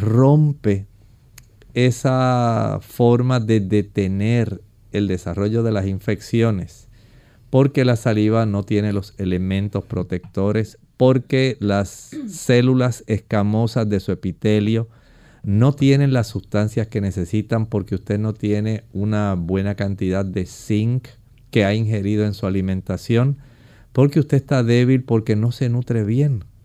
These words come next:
porque usted pierde sueño, porque usted no se ejercita, porque sus niveles de vitamina D están bajos,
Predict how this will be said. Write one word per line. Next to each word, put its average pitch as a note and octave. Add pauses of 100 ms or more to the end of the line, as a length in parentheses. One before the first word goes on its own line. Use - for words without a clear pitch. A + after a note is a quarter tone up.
(440)
porque B2+
usted B2+
pierde A2+
sueño, A#2 (840)
porque C#3+
usted C3
no B2
se A#2+
ejercita, A#2
porque B2
sus B2
niveles A#2
de A2+
vitamina G#2+
D A#2
están G#2+
bajos, A2